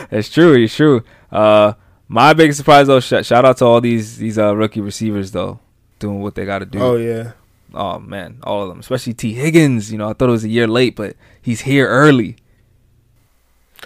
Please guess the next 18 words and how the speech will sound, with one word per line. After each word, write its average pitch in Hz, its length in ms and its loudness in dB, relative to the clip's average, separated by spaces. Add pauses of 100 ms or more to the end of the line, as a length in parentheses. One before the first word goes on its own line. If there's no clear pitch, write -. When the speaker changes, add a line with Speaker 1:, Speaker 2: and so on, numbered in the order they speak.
(160)
Speaker 2:
Yeah, 143 200 4
no, 131 180 4
the 127 100 4
wide, 135 300 4
the, 135 200 -2
the 131 200 -6
rookie 151 280 2
wide 147 180 4
receivers, 139 680 -2
they, 123 240 -8
they 131 220 -6
have 127 180 -2
definitely 135 680 -4
lived 127 500 -4 (100)
up 127 280 -4
to 135 200 -8
the 123 180 -8
expectations. 131 1300 -8